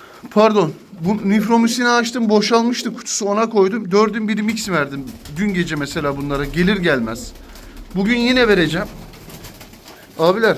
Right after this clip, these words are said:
bakın, benden aldığınız kuşlar inanın masraflı kuşlar.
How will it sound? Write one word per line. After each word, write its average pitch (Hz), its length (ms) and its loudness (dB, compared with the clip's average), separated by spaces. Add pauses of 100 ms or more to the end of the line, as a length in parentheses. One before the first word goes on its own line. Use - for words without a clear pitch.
bakın, 170 280 -2
benden 185 260 2
aldığınız 208 540 2 (420)
kuşlar 233 420 0 (920)
inanın 226 340 0
masraflı 208 640 0
kuşlar. 135 380 -8